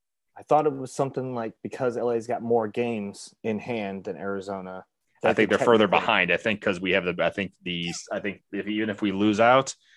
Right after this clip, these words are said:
Speaker 2: and they win out, I think they're at, be one point behind us is how it works out.
Speaker 1: Uh, per usual, I'm getting my facts from Twitter. So,
Speaker 2: So, yeah,
Speaker 1: uh,
Speaker 2: we're,
Speaker 1: carry on. You're, I guarantee you're right and I'm wrong.
Speaker 2: Yeah.
Speaker 1: So, and
Speaker 2: So
Speaker 1: if not, I'll expect a, a full repeal and apology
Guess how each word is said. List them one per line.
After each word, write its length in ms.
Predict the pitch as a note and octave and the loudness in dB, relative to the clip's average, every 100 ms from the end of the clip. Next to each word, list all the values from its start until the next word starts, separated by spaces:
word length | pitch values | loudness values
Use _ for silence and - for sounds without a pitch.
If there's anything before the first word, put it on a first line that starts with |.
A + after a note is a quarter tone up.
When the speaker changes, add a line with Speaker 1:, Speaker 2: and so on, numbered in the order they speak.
| - - - | -20 -20 -6
Speaker 2:
and 320 | F#2 F#2 F2 | -2 -2 0
they 160 | G2+ G#2+ | 4 4
win 280 | G2+ A#2 A2+ | 4 2 4
out, 280 | F2+ E2+ | 4 2
I 100 | A2 | 0
think 200 | G2+ G2+ | -2 -4
they're 180 | - G2 | 0 0
at, 220 | F2 F#2 | 0 -2
be 100 | G2 | -6
one 300 | F2+ E2+ G2+ | -6 0 0
point 260 | G2 G#2 F2 | 0 0 0
behind 320 | D#2 E2+ C2+ | 0 -2 -4
us 240 | A#1 - - | -10 -10 -10
is 120 | D2+ | -2
how 200 | F2+ E2 | 0 2
it 40 | |
works 260 | D#2 D#2+ - | 0 -4 -4
out. 300 | G1+ - - _ _ _ _ _ | -6 -8 -16 _ _ _ _ _
Speaker 1:
Uh, 160 | B2 C#3 - | -4 -4 0
per 120 | E3 | 4
usual, 600 | D3 C#3+ B2 A#2 G#2+ G#2+ - | 6 6 4 4 4 4 0
I'm 280 | A2 A2 - - | -2 -4 -10 -10
getting 220 | B2 A#2 A2+ | -4 -2 -2
my 140 | G#2 | -4
facts 340 | - A2+ G#2 | 0 2 2
from 200 | - G#2+ F#2 | -2 -10 -2
Twitter. 340 | A#2+ G2 F#2 | 0 2 0
So, 440 | - A#2+ G2 F#2 - _ | -2 2 2 0 -6 _
Speaker 2:
So, 220 | - D#2+ D#2+ | -2 0 4
yeah, 140 | A2+ | 6
Speaker 1:
uh, 140 | G#2 A#2 | 8 6
Speaker 2:
we're, 240 | G#2+ G#2+ | 4 0
Speaker 1:
carry 320 | - D3+ B2+ | 0 4 6
on. 180 | A2+ A2+ | 6 6
You're, 160 | B2+ C#3 | 6 6
I 100 | B2+ | 6
guarantee 480 | B2 C3+ B2+ A#2+ C3 | 4 4 4 2 2
you're 260 | A2+ A2 A2 | 4 4 2
right 360 | G#2 G2+ F#2 | 2 0 0
and 100 | E2+ | -4
I'm 160 | G2 F#2+ | -8 -8
wrong. 220 | F#2 - - | -12 -14 -4
Speaker 2:
Yeah. 140 | A2 - | -2 0
Speaker 1:
So, 160 | G#2 | 2
and 80 | F#2+ | 4
Speaker 2:
So 280 | C3 D#3 D3+ | 8 10 8
Speaker 1:
if 40 | |
not, 260 | G#2 D3+ C#3+ | 6 4 6
I'll 140 | C3 | 8
expect 460 | B2+ - - C3 B2 | 6 4 0 2 6
a, 280 | A2+ A2+ - | 6 6 4
a 220 | - G#2+ G2+ | 0 0 0
full 360 | - A#2 A2 | 2 4 4
repeal 520 | G#2 G#2+ B2 A#2 A2 | 0 -4 -2 0 0
and 180 | G2 F#2+ | -2 -6
apology 640 | F2 - G2 F2+ D#2+ E2+ | -8 -2 0 0 -6 -14